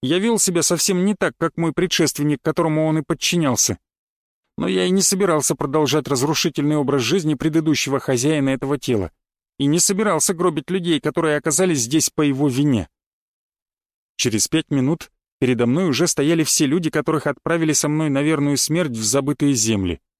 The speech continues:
Я попросил магов земли встать в стороне, чтобы после собрания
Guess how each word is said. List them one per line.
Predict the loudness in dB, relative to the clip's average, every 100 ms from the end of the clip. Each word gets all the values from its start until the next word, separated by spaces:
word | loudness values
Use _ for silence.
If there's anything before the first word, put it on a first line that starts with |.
| _ _ _ _ _ _ _ _ _
Я | -4 -2
попросил | 0 0 0 2 2
магов | 0 0 -2
земли | 0 0 0 0
встать | -2 -2 -2
в |
стороне, | -2 0 0 0 -2
чтобы | -2 -2 -2
после | 0 0 0
собрания | 0 0 0 2 0 -2